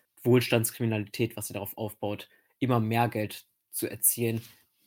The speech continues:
auch somit durch diese starke Spaltung vermindert werden könnte, wenn man die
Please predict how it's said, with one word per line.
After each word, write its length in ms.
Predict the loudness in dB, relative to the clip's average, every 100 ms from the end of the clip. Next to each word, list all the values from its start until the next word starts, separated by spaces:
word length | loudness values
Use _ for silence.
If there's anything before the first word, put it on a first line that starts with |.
| _
auch 220 | 0 0
somit 380 | 0 -2 -4 -4
durch 140 | -8 -10
diese 200 | -10 -8
starke 400 | -4 -4 -4 -10
Spaltung 680 | -12 -8 -6 -6 -8 -10 _ -4
vermindert 540 | 2 4 4 2 -2
werden 200 | -6 -6
könnte, 280 | -6 -8 -8
wenn 100 | -10
man 120 | -10
die 180 | -10 -12